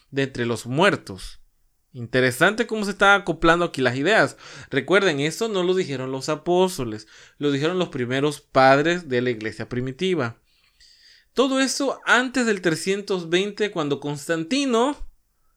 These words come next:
hace el cambio. O sea que lo que había dicho el apóstol Pedro, la advertencia que había hecho Pablo a Timoteo,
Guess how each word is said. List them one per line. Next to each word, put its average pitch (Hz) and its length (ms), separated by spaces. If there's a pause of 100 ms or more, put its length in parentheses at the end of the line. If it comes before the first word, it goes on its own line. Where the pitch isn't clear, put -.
(160)
hace 147 260
el 190 140
cambio. 208 480
O 139 60
sea 143 260
que 135 240 (640)
lo 175 180
que 202 80
había 247 280
dicho 262 280
el 196 80
apóstol 180 480
Pedro, 123 540 (220)
la 147 120
advertencia 214 640
que 233 100
había 208 240
hecho 196 400
Pablo 143 500
a 120 140
Timoteo, 160 720